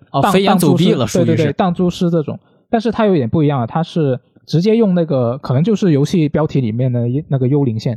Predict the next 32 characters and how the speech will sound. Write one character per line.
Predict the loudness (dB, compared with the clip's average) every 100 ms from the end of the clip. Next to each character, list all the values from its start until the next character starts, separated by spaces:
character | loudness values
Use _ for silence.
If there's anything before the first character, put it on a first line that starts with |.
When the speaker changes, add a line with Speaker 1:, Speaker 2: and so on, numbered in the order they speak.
| -8 -8
Speaker 2:
嗯。 | -6 -6 -2
Speaker 1:
就 | 0
是 |
那 | 0
条 | 0 -2
金 | -2 -2
色 | 0
的 | -2
线， | -4
它 | -4
就 | -2 -2 -4 _ _ -4
往 | -2 -2 -10 _ _ _
一 | -4
些 | 0 -2
大 | 0 0 2
楼， | 0 0 -2
楼 | -2
上 | 0 -2 -2
有 | 0
一 | 0
些 | -2
漂 | -4 -4 -2 -2
浮 | -4 -8 -4
着 | -2 -2
的， | -2 -6 _ _ _ _ -6
啊， | -4 -2
官 | -2
方 | -2
说 | -2 -2
是 | -2
天 | -2 -2
狗。 | -4 -8